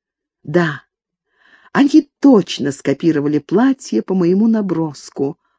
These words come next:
Рукава буфами, пояс, лента, шляпа с широкими мягкими полями, которую я держала в руке. Мои локоны были её локонами.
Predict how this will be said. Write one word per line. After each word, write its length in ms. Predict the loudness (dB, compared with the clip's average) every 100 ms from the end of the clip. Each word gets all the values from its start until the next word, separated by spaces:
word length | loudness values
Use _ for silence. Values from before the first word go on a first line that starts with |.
| _
Рукава 500 | -6 -4 -4 -4 -4
буфами, 760 | -2 0 0 -2 -4 -4 -4 -8 _ _ _ _
пояс, 640 | 0 0 -2 -8 -12 -6
лента, 760 | -2 0 0 -2 -4 -10 -12 -14 _ _ -20 -20
шляпа 720 | -14 -6 0 0 0 -2 -6
с 40 | -8
широкими 580 | -2 0 0 0 0
мягкими 540 | 2 2 -2 -4 -2 0
полями, 580 | 0 0 2 2 0 -2 -14 -20 _
которую 420 | -8 0 4 4 4
я 220 | 2 -2
держала 480 | -4 -4 -6 -6 -6
в 80 |
руке. 540 | -6 -10 -6 -6 -6 -12 _ _ _ _ _ -16 0
Мои 220 | 4 6
локоны 460 | 6 6 4 4 4
были 380 | 6 8 8
её 520 | 6 6 2 4 4 6
локонами. 960 | 4 4 4 2 -2 -2 -2 -2 -4